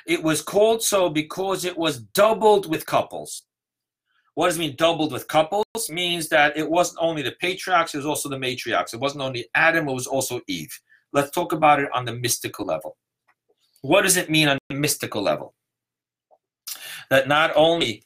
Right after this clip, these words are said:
was it doubled, it was doubled with couples.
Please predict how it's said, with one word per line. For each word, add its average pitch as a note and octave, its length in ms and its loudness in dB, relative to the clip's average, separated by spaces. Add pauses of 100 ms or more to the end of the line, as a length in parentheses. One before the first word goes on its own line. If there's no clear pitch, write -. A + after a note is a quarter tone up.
(280)
was C3 280 0
it - 240 -4
doubled, E3+ 580 2
it C3+ 120 -8
was A#2+ 200 -8
doubled D3 420 2
with A#2 280 -10
couples. - 720 -6